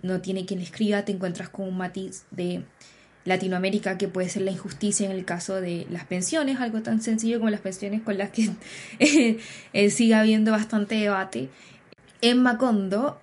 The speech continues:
em, también nos podemos ver, eh, no sé, eh, también se pueden ver guerras, se pueden ver, eh, injusticias, se puede ver amor, se puede ver,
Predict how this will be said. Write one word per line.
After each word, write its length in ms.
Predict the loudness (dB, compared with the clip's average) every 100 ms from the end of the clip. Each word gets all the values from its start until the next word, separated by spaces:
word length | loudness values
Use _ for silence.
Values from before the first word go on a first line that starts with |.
| 0
em, 680 | 2 2 2 0 0 -2 -6 -6
también 380 | 0 2 4 4
nos 140 | 4 2
podemos 480 | 0 4 6 4 4
ver, 420 | 4 4 2 -2 -6 -20 -20 -8 -4
eh, 80 |
no 300 | -2 0 0
sé, 520 | 0 2 4 4 2 2
eh, 500 | 0 0 -6 -10 -14 _ _ _ _ _ _ _ -14 -14 -14 -18 -20 -10 0
también 300 | 4 6 6
se 120 | 4
pueden 320 | 2 4 4
ver 200 | 2 -4 -4
guerras, 640 | 0 2 4 2 0 0
se 100 | -2
pueden 460 | -2 0 0 0 0
ver, 200 | 0 -2 -12 -20 -14 -2
eh, 360 | 2 2 2
injusticias, 760 | 0 0 0 4 6 6 4 4
se 80 | 2
puede 300 | 2 4 4
ver 220 | 4 4
amor, 480 | 2 2 2 2 2
se 160 | 0
puede 380 | 2 2 4 4
ver, 380 | 2 2 0